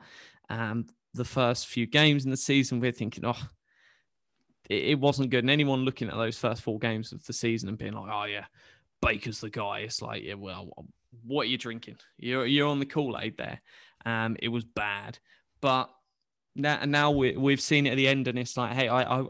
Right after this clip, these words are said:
I wanna see it for another season." And, uh, that is gonna potentially define the future for all three of these dudes. That guy could keep them all in a job for ten years.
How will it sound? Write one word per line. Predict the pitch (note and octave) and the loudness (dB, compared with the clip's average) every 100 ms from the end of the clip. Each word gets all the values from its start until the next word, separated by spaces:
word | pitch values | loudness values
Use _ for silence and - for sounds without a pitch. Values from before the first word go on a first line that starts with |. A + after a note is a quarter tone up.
| - | 0
I | C3 | 2
wanna | B2+ D3+ D#3 | 4 4 4
see | - C#3+ | 2 2
it | C3 | 2
for | - | 0
another | A2+ A#2 A#2 | -4 -2 -4
season." | - B2 A#2 G#2+ G#2+ - | -2 -2 -2 -6 -10 -10
And, | A2+ A2+ | -8 -6
uh, | A2 A#2 _ _ _ _ _ _ _ - - B2+ | -8 -10 _ _ _ _ _ _ _ -16 -14 0
that | C#3+ E3+ | 2 4
is | D3+ | 2
gonna | - D#3+ D3 - _ _ _ _ | 0 0 0 -2 _ _ _ _
potentially | - E3 D#3+ D3+ C#3+ | -6 -4 0 0 0
define | C3+ D3+ D3+ C#3 | 0 2 2 2
the | B2+ | -2
future | - D3 - A#2 | -2 -4 -2 -6
for | - A2 A2 - - _ - | -4 -2 -2 -4 -12 _ 0
all | D3 | 0
three | D#3 F3+ F3 | 4 4 4
of | |
these | A2+ A2+ | 4 -4
dudes. | D2 - - _ _ _ _ _ _ - | -8 -10 -16 _ _ _ _ _ _ 0
That | D3+ D#3+ | 0 4
guy | E3 E3 | 4 4
could | D#3 D3 | 2 2
keep | D#3 B2 | 0 2
them | C3+ | 4
all | D3 C#3 | 4 4
in | C3+ | 2
a | |
job | C3 C3 | 0 -4
for | - | -6
ten | - B2 | -4 0
years. | B2+ F3 F#3+ | 0 0 -4